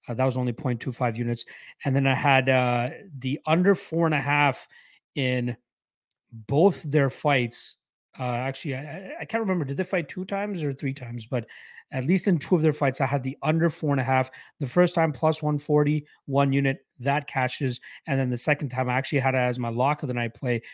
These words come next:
five units at minus one ninety, that cashes. So props, uh, plus four units on Joseph Benavides. And then lastly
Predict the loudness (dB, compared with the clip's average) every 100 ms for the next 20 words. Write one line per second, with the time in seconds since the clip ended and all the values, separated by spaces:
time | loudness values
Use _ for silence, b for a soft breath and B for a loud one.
0 | B -2 2 4 2 0 0 -2 -2 0
1 | 0 -2 -2 -4 -2 -2 -4 B B -8
2 | -4 -4 -4 -8 -6 -8 -2 -2 -2 B
3 | _ -14 4 8 10 8 4 -8 -14 _
4 | -2 0 2 0 -4 _ _ -2 0 0
5 | -2 0 0 -2 -6 -10 -12 -16 _ _
6 | -10 -6 -6 -6 -6 -4 -6 -8 -12 b
7 | b b b b b -4 0 0 2 6
8 | 6 4 -2 -4 -2 0 -2